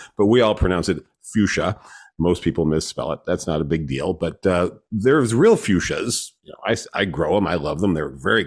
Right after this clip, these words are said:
popular in the coastal parts of California until the fuchsia gall mite showed up about thirty years ago and just wiped 'em all out. But these things that look like fuchsias are generally much easier to grow, and many of them are quite suited to our interior.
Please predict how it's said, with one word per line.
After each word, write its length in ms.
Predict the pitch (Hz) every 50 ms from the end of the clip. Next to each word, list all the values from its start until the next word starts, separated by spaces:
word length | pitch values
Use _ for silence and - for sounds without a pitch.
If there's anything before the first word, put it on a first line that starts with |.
| - - _
popular 380 | - - 82 80 - 85 78 76
in 60 | 73
the 80 | 73
coastal 340 | - - 98 95 - - -
parts 260 | - - 76 76 -
of 80 | - -
California 640 | - 82 73 69 69 - - 107 107 85 85 87 85 - - - - - -
until 240 | 80 76 - 87 78
the 140 | 80 73 - -
fuchsia 400 | - - 104 87 - - 71 62 - 76
gall 320 | 76 78 85 90 92 85
mite 300 | - 71 69 67 65 - -
showed 380 | - - - - 78 71 71 76
up 160 | 80 85 -
about 260 | - - - - - -
thirty 260 | - 90 82 73 71
years 260 | 69 73 80 85 78
ago 140 | 80 73 67
and 80 | 67 67
just 140 | 67 65 -
wiped 380 | 67 65 71 80 80 73 - 73
'em 100 | 71 71
all 260 | 73 71 69 76 92
out. 240 | 101 85 80 76 - - - - - - _ _
But 80 | - 135
these 140 | 156 139 -
things 180 | 196 180 120
that 60 | 120
look 200 | 110 139 156 -
like 200 | - 127 104 110 -
fuchsias 540 | - 101 90 87 - - 165 185 - - - _ _ _ _ -
are 80 | 85 82
generally 280 | - 139 170 151 120
much 260 | 113 131 151 143 - -
easier 320 | 120 123 110 113 113 110
to 80 | 92 87
grow, 400 | 80 113 - - - - - _ -
and 120 | 82 80
many 160 | 101 139 170 113
of 60 | 82
them 140 | 85 85 80
are 60 | 76
quite 320 | - - - 87 82 -
suited 420 | - - 123 104 87 87 101 - _ -
to 100 | 98 82
our 120 | 78 90
interior. 520 | 123 151 - - 202 185 - - - -